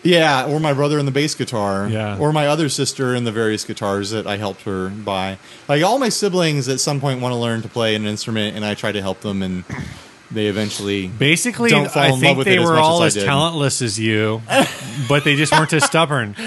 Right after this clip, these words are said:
Speaker 1: Yeah, I'm pretty s-, it's, you know, guitar, like so many things, you have to completely fall in love with it to get anywhere with it. Most people who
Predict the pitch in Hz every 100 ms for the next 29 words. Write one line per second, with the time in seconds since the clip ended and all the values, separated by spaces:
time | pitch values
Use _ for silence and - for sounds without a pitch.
0 | 196 214 208 185 202 180 262 311 - -
1 | - 208 247 294 294 330 302 - - -
2 | 196 196 214 254 277 285 214 - 196 202
3 | - - 208 202 180 185 170 139 160 147
4 | 147 - 165 139 127 135 117 135 131 113
5 | 113 117 110 110 - 104 110 117 110 117
6 | 123 135 156 160 - - - - - 170
7 | 190 208 - - 196 151 139 135 127 117